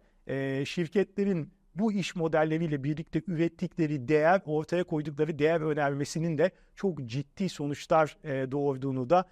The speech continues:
görüyoruz. Bugün dünyanın en değerli beş şirketine baktığımızda bunların dördünün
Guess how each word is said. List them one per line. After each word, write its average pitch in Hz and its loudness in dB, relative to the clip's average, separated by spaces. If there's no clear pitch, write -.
görüyoruz. 143 -2
Bugün 156 -2
dünyanın 156 0
en 165 0
değerli 135 4
beş 147 2
şirketine 131 -4
baktığımızda 131 0
bunların 156 0
dördünün 165 2